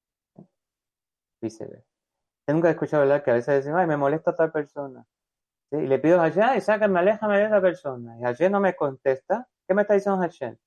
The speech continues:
"El problema no es la otra persona, el problema eres tú. Necesitas transformarte tú". Y a través de esa persona te envío los mensajes para que, ¿verdad? Aprendas a cambiar.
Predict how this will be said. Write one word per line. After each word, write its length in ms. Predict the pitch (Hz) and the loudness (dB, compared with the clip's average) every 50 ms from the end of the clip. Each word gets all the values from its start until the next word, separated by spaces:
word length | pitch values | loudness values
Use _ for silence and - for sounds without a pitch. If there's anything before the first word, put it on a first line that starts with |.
| _ _ - | _ _ 0
"El 120 | 131 139 | 0 0
problema 380 | 135 156 160 160 175 196 226 233 | 2 4 4 6 6 4 4 4
no 100 | 220 214 | 2 4
es 60 | 208 | 4
la 60 | 208 | 4
otra 180 | 202 202 196 185 | 4 2 2 2
persona, 560 | 190 185 170 - - 202 208 185 131 117 - _ | 4 2 2 2 0 0 0 0 -4 -8 -12 _
el 80 | - 123 | -8 -4
problema 380 | 139 147 147 151 160 185 214 220 | -2 2 2 2 4 4 4 4
eres 240 | 208 185 - - - | 4 4 0 -2 -2
tú. 260 | 247 254 165 - _ _ _ _ - | 0 0 0 -2 _ _ _ _ -4
Necesitas 580 | 127 143 143 - 156 156 - 247 240 233 214 - | -4 -2 0 0 -2 0 -2 -4 -2 -2 -2 0
transformarte 640 | 190 185 175 175 165 147 143 143 139 135 - - - | -2 -4 -2 0 -2 -2 -2 -2 -4 -4 -4 -6 -8
tú". 220 | _ - - - _ _ _ _ _ _ _ _ - | _ -10 -18 -18 _ _ _ _ _ _ _ _ 0
Y 100 | - 151 | 2 2
a 120 | 151 151 | 2 4
través 300 | - 165 151 156 185 214 | 4 4 4 6 4 4
de 60 | 208 233 | 4 2
esa 200 | 214 - 220 185 | 4 4 2 2
persona 640 | 208 196 185 - 196 185 185 196 240 320 - _ _ _ _ - | 2 0 2 2 2 2 2 2 0 0 -2 _ _ _ _ 0
te 100 | - 151 | 2 2
envío 320 | 143 143 139 156 170 175 | 2 2 2 4 4 4
los 100 | 175 165 | 4 2
mensajes 480 | 160 160 156 147 - - 170 180 170 147 | 0 -2 -2 -4 -2 0 0 0 0 0
para 240 | - 135 120 117 113 | 0 0 0 0 0
que, 160 | - 113 110 | 0 -2 0
¿verdad? 300 | 107 117 156 233 - - _ _ _ _ _ - | 0 2 0 0 -2 -4 _ _ _ _ _ -6
Aprendas 440 | - 104 - - 113 123 131 135 127 | -6 -6 -4 -2 -4 -4 -4 -6 -8
a 80 | 120 120 | -10 -10
cambiar. 360 | - 110 107 117 123 - - | -10 -12 -12 -12 -20 -20 -20